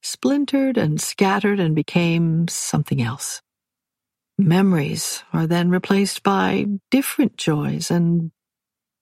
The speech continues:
larger sorrows, and unbelievably those things get knocked aside as well. Until one morning you're picking cherries with your three grown daughters,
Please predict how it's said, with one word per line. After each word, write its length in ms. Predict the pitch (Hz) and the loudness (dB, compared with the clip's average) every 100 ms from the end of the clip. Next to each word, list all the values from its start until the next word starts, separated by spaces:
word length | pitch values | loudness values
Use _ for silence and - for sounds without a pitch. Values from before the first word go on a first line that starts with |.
| _ | _
larger 560 | 165 185 165 123 - 123 | 0 2 0 -4 -10 -10
sorrows, 680 | - - 120 160 170 151 - | -10 -8 -6 -8 -8 -10 -10
and 300 | 151 143 147 - | -8 -8 -8 -8
unbelievably 840 | - 196 226 226 226 233 202 165 165 | 0 2 4 4 2 2 0 0 2
those 360 | 170 196 196 | 4 2 2
things 340 | - 196 202 - | 0 2 2 2
get 240 | 180 - | -2 0
knocked 320 | 160 165 - | 0 0 -4
aside 380 | 170 - 143 151 | -6 -2 -2 -2
as 180 | 156 - | -4 -6
well. 340 | - 151 160 _ _ _ _ _ _ _ _ _ - | -6 -6 -10 _ _ _ _ _ _ _ _ _ -4
Until 280 | 147 180 151 | 0 2 2
one 180 | 165 | 2
morning 520 | 175 165 170 170 170 165 | 2 2 0 0 0 0
you're 220 | - - - | -2 -6 -2
picking 320 | 214 220 208 | 0 2 0
cherries 640 | - 180 175 170 170 - | 2 0 2 0 -2 -4
with 180 | - - | -6 -4
your 80 | 160 | -6
three 380 | - - 220 202 | -4 2 2 2
grown 420 | 180 170 170 170 | 2 4 4 2
daughters, 560 | 165 147 151 147 - | 2 0 -2 -4 -6